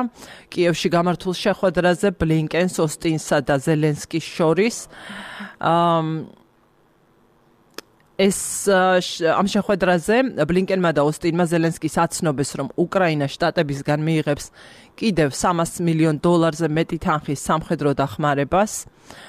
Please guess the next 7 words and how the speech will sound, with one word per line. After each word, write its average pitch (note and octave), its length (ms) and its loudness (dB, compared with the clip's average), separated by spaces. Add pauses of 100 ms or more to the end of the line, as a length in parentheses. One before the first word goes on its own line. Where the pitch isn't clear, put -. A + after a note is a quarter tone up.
და - 160 -2
შეატყობინეს, G3 880 0 (160)
ა, E3 80 4 (160)
ზელენსკის, F3 560 0
რომ G3 80 0
უახლოეს F3 480 0
ხანში E3+ 420 -2